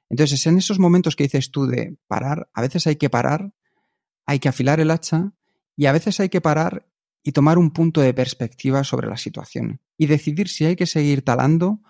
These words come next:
o si ya se ha acabado porque ya no necesitamos talar más árboles. Entonces, esa, esa parte de realidad también te convierte en imparable. El saber cuándo tienes que parar, pero de manera consciente.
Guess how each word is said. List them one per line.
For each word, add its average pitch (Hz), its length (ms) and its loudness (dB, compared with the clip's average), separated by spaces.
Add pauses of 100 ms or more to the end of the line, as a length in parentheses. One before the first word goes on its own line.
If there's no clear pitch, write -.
(260)
o 131 120 0
si 127 180 0
ya 139 180 2
se 139 180 -2
ha 127 80 2
acabado 127 480 0
porque 113 280 -6
ya 113 120 0
no 120 120 2
necesitamos 120 640 -6
talar - 300 -10
más - 200 -12
árboles. - 500 -14 (400)
Entonces, 143 340 2
esa, 170 340 0
esa 170 180 -2
parte 175 240 -2
de 165 100 4
realidad 151 580 0
también 131 340 2
te 196 100 0
convierte 135 420 0
en 113 60 0
imparable. 127 560 -4 (500)
El 131 100 -2
saber 139 340 2
cuándo 165 260 2
tienes 160 280 0
que 151 120 -4
parar, 156 400 -4 (300)
pero 190 260 2
de 170 80 2
manera 156 360 2
consciente. 117 840 -4